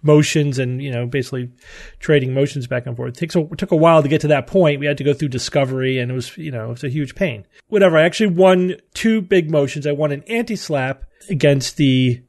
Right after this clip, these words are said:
California, uh, plaintiff, and then I won the,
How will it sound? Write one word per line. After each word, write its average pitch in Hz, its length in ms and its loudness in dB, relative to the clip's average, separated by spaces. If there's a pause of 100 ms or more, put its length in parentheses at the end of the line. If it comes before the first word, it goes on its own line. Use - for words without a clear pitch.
(120)
California, 131 1040 2 (260)
uh, 151 180 -4
plaintiff, 127 520 -2
and 139 160 -2
then 139 80 2
I 143 120 4
won 131 260 0
the, 123 160 -4